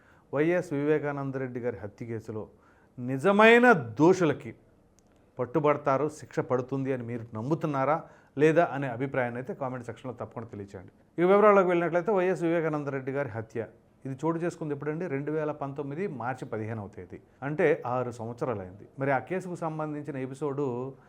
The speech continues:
ఏదో జీడిపాకం అంటారు చూసారు, అలా సాగిపోతానే ఉంది. కానీ అసలైన నిందితులు ఎవరా అని అంటే ప్రతి ఒక్కరూ వీళ్ళే, వీళ్ళే, వీళ్ళే అని చెప్పేసి అంటారు, కానీ ఎవరికి వాళ్ళు మనసులో పెట్టుకొని బయటికి మాత్రం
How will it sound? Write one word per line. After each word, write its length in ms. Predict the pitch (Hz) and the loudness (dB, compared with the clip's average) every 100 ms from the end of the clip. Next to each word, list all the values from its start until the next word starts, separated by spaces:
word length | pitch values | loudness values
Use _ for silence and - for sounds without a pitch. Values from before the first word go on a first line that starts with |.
| - - _ - | -20 -20 _ -4
ఏదో 580 | 131 135 127 123 117 113 | 0 2 2 2 2 -2
జీడిపాకం 640 | 113 139 165 156 147 135 | 0 0 2 2 0 0
అంటారు 320 | 135 123 117 | -4 -2 -4
చూసారు, 240 | 123 165 147 | -6 -6 -4
అలా 400 | 123 127 139 143 | -2 0 0 -2
సాగిపోతానే 760 | 139 113 123 117 113 110 113 | -2 -4 -4 -6 -6 -8 -6
ఉంది. 260 | 113 92 85 - _ _ | -8 -10 -16 -20 _ _
కానీ 280 | 180 190 190 | 8 10 8
అసలైన 320 | 190 160 190 | 4 2 2
నిందితులు 380 | 185 175 185 185 | 2 0 0 2
ఎవరా 300 | 156 151 170 | 4 6 6
అని 160 | 160 160 | 4 4
అంటే 200 | 160 196 | -2 -2
ప్రతి 260 | - 156 | 0 0
ఒక్కరూ 380 | 185 185 190 202 | 2 2 2 0
వీళ్ళే, 420 | 170 151 175 185 | 2 2 2 2
వీళ్ళే, 360 | 165 165 180 170 | 2 0 2 0
వీళ్ళే 320 | 151 160 175 | 0 0 0
అని 180 | 165 160 | 0 -2
చెప్పేసి 300 | 151 151 143 | -4 -6 -6
అంటారు, 260 | 131 147 135 | -4 -4 -2
కానీ 360 | 143 123 127 - _ _ _ _ _ | -4 -6 -8 -14 _ _ _ _ _
ఎవరికి 220 | 135 160 165 | 2 6 6
వాళ్ళు 160 | 175 | 6
మనసులో 340 | 143 151 190 160 | 2 0 4 4
పెట్టుకొని 600 | 135 139 120 107 107 110 - _ _ _ | 4 -2 -8 -6 -10 -12 -20 _ _ _
బయటికి 320 | 156 233 233 | 10 12 12
మాత్రం 560 | 208 196 214 208 185 | 8 6 6 4 2